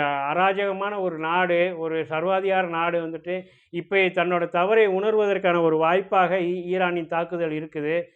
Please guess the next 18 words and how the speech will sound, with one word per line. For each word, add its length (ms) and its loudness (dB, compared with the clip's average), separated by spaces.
அவங்களோட 440 2
மொசாட் 340 0
என்ற 540 2
அந்த 440 0
உளவு 360 6
அமைப்பு 400 2
அந்த 220 0
கட்டடத்து 580 0
மேலேயெல்லாம் 440 0
தாக்குதல் 460 -2
நடத்திருக்காங்க. 240 -8
ஆக 300 0
வந்து 180 -4
இஸ்ரேலே 440 -4
வந்து 220 -6
கொஞ்சம் 300 -2
அதிர்ச்சியில 400 -4
இருக்குது. 520 -4